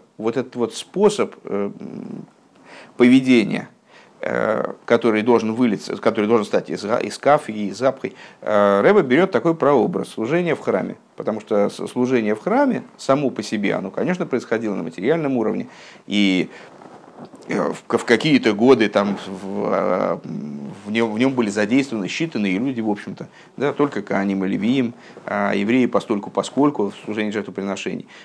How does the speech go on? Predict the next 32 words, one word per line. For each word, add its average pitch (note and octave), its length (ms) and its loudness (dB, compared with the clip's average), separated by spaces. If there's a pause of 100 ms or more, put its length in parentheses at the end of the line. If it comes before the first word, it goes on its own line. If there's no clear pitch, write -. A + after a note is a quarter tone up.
(120)
Но C#3 540 4
законы B2+ 540 2
храма - 500 0 (120)
и G#2+ 380 2
различные A#2+ 460 2
вещи, G#2+ 240 -2
связанные G#2 320 -2
с G2+ 40 -10
существованием G#2+ 420 -2
храма, - 240 -2
мы E3 80 -2
продолжаем A#2+ 580 0
изучать A#2 300 -2
по B2+ 140 -4
сей D3 180 -2
день. A3 200 -2
Почему? C3+ 460 -2 (540)
А - 100 2
потому B2 280 2
что B2+ 120 -4
никакая C3 480 2
вещь A#2+ 220 2
в - 40 -16
Торе, A2+ 260 4
она G#2+ 160 -4
не G#2 140 -2
становится A2 560 0
неактуальной, G2+ 760 0
вне C#3+ 240 0
зависимости G2+ 420 -4
от F2+ 160 -6
того, - 300 -6